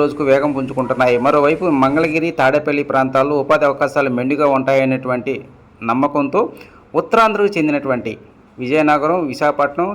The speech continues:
శ్రీకాకుళం జిల్లాలకు చెందినటువంటి దాదాపు పది నుంచి పన్నెండు వేల మంది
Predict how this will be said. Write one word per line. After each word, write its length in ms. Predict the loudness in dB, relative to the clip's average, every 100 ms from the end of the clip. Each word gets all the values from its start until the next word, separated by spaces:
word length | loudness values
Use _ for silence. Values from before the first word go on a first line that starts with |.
| -6
శ్రీకాకుళం 540 | -4 -4 -4 -4 -4 -4 -2
జిల్లాలకు 320 | 0 -2 -2
చెందినటువంటి 420 | -6 -6 -6 -4 0
దాదాపు 280 | 0 0 -4 -4
పది 120 | -4 -4
నుంచి 180 | -6 -6
పన్నెండు 280 | -4 -2 0 0
వేల 140 | 0 0
మంది 180 | -2